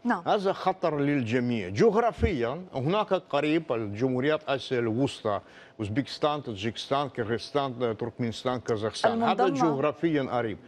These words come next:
Speaker 2: الشمال القوقاز، القوقاز أيضًا القريب. ولكن ال-، اليوم إرهاب لا يعرف الحدود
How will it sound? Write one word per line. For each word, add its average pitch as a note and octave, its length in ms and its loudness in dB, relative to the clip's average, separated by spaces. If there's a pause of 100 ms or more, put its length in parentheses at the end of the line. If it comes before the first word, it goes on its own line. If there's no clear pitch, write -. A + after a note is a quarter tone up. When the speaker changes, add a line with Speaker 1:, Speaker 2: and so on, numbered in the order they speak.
(380)
Speaker 2:
الشمال G#3 580 4
القوقاز، D#3+ 840 0
القوقاز C3 720 0
أيضًا F#3 460 2 (140)
القريب. B2+ 600 -2
ولكن G#3 600 4
ال-، B2+ 320 2
اليوم G3 760 4
إرهاب D#3 460 0
لا C4 180 2
يعرف E3+ 500 2
الحدود C#3 600 2